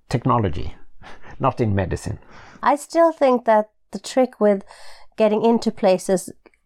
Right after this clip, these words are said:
Speaker 2: by carrying a ladder, it's much easier.
Speaker 1: Yeah, <laughs> just like you, uh, work there as a carpenter or something.
Speaker 2: Yes, so if you want to get into a cinema or, like, the Pentagon or the castle,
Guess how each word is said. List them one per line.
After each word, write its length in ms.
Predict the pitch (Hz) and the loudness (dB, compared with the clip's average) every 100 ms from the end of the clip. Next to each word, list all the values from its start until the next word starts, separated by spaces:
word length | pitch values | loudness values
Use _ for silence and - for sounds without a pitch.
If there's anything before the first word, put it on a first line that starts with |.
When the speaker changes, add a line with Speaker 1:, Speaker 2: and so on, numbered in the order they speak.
| - | -2
Speaker 2:
by 160 | 208 202 | 0 0
carrying 580 | - 233 214 214 190 | 0 2 4 4 4
a 80 | 185 | 4
ladder, 520 | 185 277 262 160 196 - _ _ _ _ - | 4 4 4 2 -2 -8 _ _ _ _ -6
it's 180 | 208 | -2
much 200 | 208 196 | -2 0
easier. 480 | 196 175 - - 165 - - - | 0 -2 -2 -2 -2 -8 -10 -2
Speaker 1:
Yeah, 360 | 220 175 107 202 - 185 135 - | 2 2 0 0 0 -2 -4 -6
<laughs> 440 | 165 - - - - | -12 -12 -14 -18 -2
just 280 | 139 - | -2 0
like 240 | 135 127 - | 0 0 0
you, 260 | 120 117 | 0 2
uh, 280 | 113 107 110 113 | 2 0 -2 0
work 300 | 113 - - | 0 0 -2
there 240 | 90 90 | -2 0
as 200 | - - | -2 -4
a 40 | |
carpenter 560 | - 104 - 87 - 87 | -2 -2 -4 -8 -6 -6
or 80 | 85 | -6
something. 340 | 113 120 - - - | -8 -8 -10 -10 -2
Speaker 2:
Yes, 240 | 214 220 - - - | 0 0 -10 -20 -18
so 200 | - 226 | -2 2
if 200 | 208 214 | 2 2
you 60 | 220 | 0
want 240 | 220 226 | 2 0
to 80 | 226 | -2
get 240 | 208 202 190 | 0 2 2
into 340 | 185 - 170 | 0 0 0
a 60 | 165 | 0
cinema 920 | - 247 269 269 269 269 269 269 - | 0 0 2 2 4 6 6 6 4
or, 240 | 180 180 170 | 2 2 4
like, 380 | 170 160 165 - | 4 2 0 -6
the 80 | |
Pentagon 1080 | 165 - 247 262 254 247 247 240 247 240 240 | -8 -2 0 0 -2 -2 2 4 6 4 4
or 200 | 190 175 175 - - - | 4 2 0 -10 -18 -8
the 80 | - | -8
castle, 800 | - 247 247 233 - 240 233 | -2 4 4 2 0 2 2